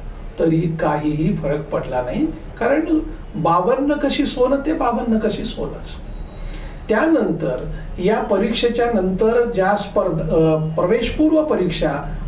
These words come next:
वैद्यकीय आणि अभियांत्रिकी महाविद्यालयासाठी केल्या,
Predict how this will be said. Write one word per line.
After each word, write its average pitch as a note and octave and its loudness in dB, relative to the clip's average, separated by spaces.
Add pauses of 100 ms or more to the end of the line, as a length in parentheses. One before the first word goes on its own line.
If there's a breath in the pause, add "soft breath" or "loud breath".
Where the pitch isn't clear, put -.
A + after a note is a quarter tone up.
वैद्यकीय G3 4
आणि F#3+ 0
अभियांत्रिकी F#3+ 2
महाविद्यालयासाठी D#3 0
केल्या, D3 -4